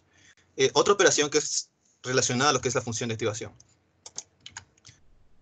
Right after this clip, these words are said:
Ya, entonces, lo que hacemos aquí es, eh, con la función de activación, es adicionarle una no linealidad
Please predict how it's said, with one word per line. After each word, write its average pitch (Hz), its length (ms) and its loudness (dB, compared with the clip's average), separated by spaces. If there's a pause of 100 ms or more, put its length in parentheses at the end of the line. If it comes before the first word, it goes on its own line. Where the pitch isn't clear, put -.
Ya, 139 140 -20
entonces, - 380 -6
lo 147 100 2
que 165 80 -2
hacemos 233 420 0
aquí 170 320 -6
es, 156 380 2
eh, 120 220 -4 (540)
con 135 140 -4
la 135 180 -2 (440)
función 160 320 -4
de - 20 -2
activación, 120 640 -2 (180)
es - 160 -8
adicionarle 131 560 -2
una 123 140 -2
no 120 120 -4
linealidad 110 540 -2